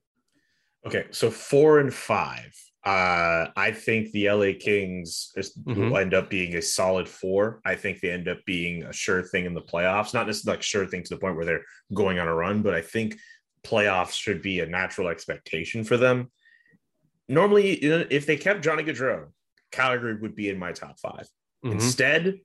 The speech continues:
Speaker 1: I have them six, and I put the Nashville Predators above them this year.
Speaker 2: Wow.
Speaker 1: I
Speaker 2: Okay.
Speaker 1: think the fact that Philip Forsberg re-signed there, good addi-, good for them to keep him. Maybe they need to move some other things around, but Matt Duchene seems to have found his game.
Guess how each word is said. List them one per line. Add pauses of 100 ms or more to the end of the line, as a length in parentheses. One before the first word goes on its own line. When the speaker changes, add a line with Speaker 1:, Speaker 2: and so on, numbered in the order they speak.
(240)
Speaker 1:
I
have
them
six,
and
I
put
the
Nashville
Predators
above
them
this
year.
Speaker 2:
Wow.
Speaker 1:
I
Speaker 2:
Okay.
Speaker 1:
think
the
fact
that
Philip
Forsberg
re-signed
there, (380)
good
addi-,
good
for
them
to
keep
him. (260)
Maybe
they
need
to
move
some
other
things
around,
but
Matt
Duchene
seems
to
have
found
his
game.